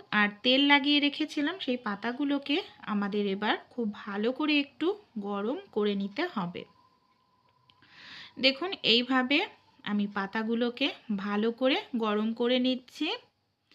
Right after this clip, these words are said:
একেবারে গরম হলে নরম হয়ে যাবে, পাতার থেকে ধোঁয়া উঠতে শুরু করবে। আর এই পাতাটা উষ্ণ গরম অবস্থাতেই কিন্তু আমাদের অ্যাপ্লাই করতে হবে, ঠান্ডা হয়ে গেলে কাজ হবে না।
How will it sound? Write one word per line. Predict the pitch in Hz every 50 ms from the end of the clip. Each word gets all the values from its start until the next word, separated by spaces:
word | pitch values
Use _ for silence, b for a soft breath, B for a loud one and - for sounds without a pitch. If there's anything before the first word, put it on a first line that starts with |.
| B B B B B B -
একেবারে | 240 233 233 262 262 254 247 254 262 247
গরম | 226 214 202 208 226 240 254 254
হলে | 269 269 277 294 370 381 - 262
নরম | 233 214 202 208 226 247 262
হয়ে | 262 285 285 277 262
যাবে, | 285 277 269 330 370
পাতার | - 233 208 208 - 208 208 208
থেকে | - 233 220 226 208
ধোঁয়া | - - 233 220 220
উঠতে | 233 254 254 247 - - 285
শুরু | 285 - 294 277 285 277
করবে। | - 294 285 285 277 262 320 - - B B B B B B B B B
আর | - 233 220
এই | 214 214 226
পাতাটা | 220 - 202 190 190 185 - 208 208 208 233 262 349 - - - - - _ _ _ -
উষ্ণ | 269 320 - - - 349 349 359
গরম | 320 262 247 226 226 233 233 220
অবস্থাতেই | 208 196 202 214 220 - - 247 233 240 254 254 254
কিন্তু | 254 262 262 254 254 247 - 320 403 415 - -
আমাদের | - 214 208 202 202 202 233 294 403 - -
অ্যাপ্লাই | - 202 190 - - 220 220 269 370
করতে | 381 - 247 226 220 - - 220 226 214 -
হবে, | 247 220 202 156 - - B B B B B B B -
ঠান্ডা | - 226 220 214 208 214 233 254
হয়ে | 254 254 247 247 254
গেলে | 254 247 254 330 392
কাজ | - - 220 208 190 185 -
হবে | 190 180 175 180 165
না। | 160 - - 180 -